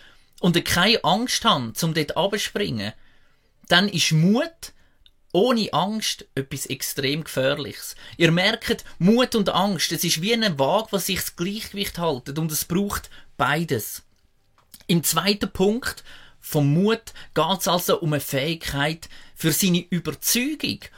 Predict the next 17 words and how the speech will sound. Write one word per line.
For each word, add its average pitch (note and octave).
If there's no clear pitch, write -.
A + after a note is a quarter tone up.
oder D3
anders A3
ausgedrückt, G3
für B2
seinen A2
Glauben A2+
einzustehen. C3+
Auch C#3
dann, G3
wenn C#3+
man D3
kann C3+
Nachteil C3+
erwarten C3
in C3+
seinem D3
Leben. G#2+